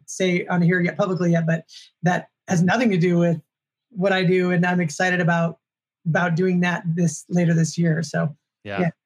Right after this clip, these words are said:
Speaker 2: And I think that's, that is, it's a great headline, Matteo Messina,
Speaker 1: <clears throat>
Speaker 2: uh, doesn't know what he can't do.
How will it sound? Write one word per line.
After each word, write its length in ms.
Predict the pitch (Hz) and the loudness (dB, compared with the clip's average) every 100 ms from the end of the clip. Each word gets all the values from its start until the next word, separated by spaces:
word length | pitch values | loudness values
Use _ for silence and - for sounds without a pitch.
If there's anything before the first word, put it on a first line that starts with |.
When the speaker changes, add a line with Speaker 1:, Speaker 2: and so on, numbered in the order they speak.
| _ _ - | _ _ -6
Speaker 2:
And 80 | 123 | -4
I 60 | |
think 160 | 127 127 | -4 -4
that's, 140 | 120 | -6
that 160 | - 131 | -2 -2
is, 220 | 131 120 | -2 -2
it's 140 | 117 123 | -6 -8
a 40 | |
great 380 | 113 120 123 113 | -6 -4 -2 -2
headline, 500 | 123 120 110 107 107 | -2 -2 -2 -4 -6
Matteo 300 | 107 123 123 | -8 -6 -6
Messina, 600 | 117 - 120 113 110 104 _ - | -6 -6 -4 -2 -4 -6 _ -2
Speaker 1:
<clears throat> 40 | 147 143 165 _ - | 0 0 -4 _ -8
Speaker 2:
uh, 320 | 107 104 110 | -6 -4 -8
doesn't 320 | 120 127 127 | -6 -4 -4
know 140 | 123 120 | -2 -2
what 120 | 117 | -4
he 60 | 107 | -6
can't 320 | 120 120 110 | -6 -6 -4
do. 400 | 113 110 107 | -4 -4 -6